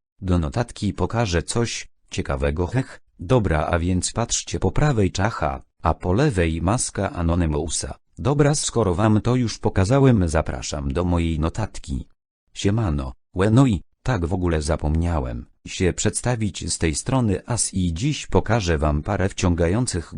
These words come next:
gier, zarówno jak i na dobry komputer, jak i słaby, a tak, że te gry będą pojawiać się u mnie na kanale. Pierwsza to Wiedźmin trzy Dziki Gon,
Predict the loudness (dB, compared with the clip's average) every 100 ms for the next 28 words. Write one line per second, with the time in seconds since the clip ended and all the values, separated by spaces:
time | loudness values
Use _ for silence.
0 | -8 -2 2 0 0 0 0 -2 -2 -2
1 | -2 -6 _ -2 -2 -2 -2 0 0 -2
2 | -4 -6 -2 -2 -2 -2 -4 -6 -10 -18
3 | -6 -2 -2 -2 -4 -4 -2 -2 -2 -4
4 | -4 -2 -4 -4 -14 _ -4 -4 0 -2
5 | 2 2 2 4 4 4 0 0 0 0
6 | -2 -2 -2 0 0 2 2 2 0 0
7 | -2 -4 -8 -10 -14 _ _ _ _ 0
8 | 2 2 0 -2 0 0 2 2 2 4
9 | 4 2 2 2 2 -2 -4 -4 -2 0
10 | -2